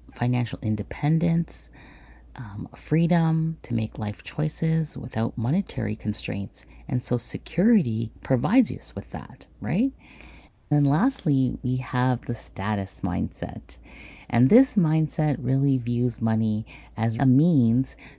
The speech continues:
to achieve and display social status. Now,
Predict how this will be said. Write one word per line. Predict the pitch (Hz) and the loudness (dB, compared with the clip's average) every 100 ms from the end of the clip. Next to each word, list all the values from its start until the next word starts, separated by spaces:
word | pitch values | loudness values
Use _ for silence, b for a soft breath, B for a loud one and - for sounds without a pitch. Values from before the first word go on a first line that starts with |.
| - | -6
to | 127 | 0
achieve | 113 - - 151 127 120 | 0 0 -2 0 0 -2
and | - 113 | -2 -2
display | 113 - 139 143 | -2 0 0 0
social | - 135 147 | 0 0 0
status. | - 175 202 - - - - - - - _ | 0 0 0 -4 -14 -16 -20 -20 -20 -20 _
Now, | 127 113 104 78 | -2 0 0 -4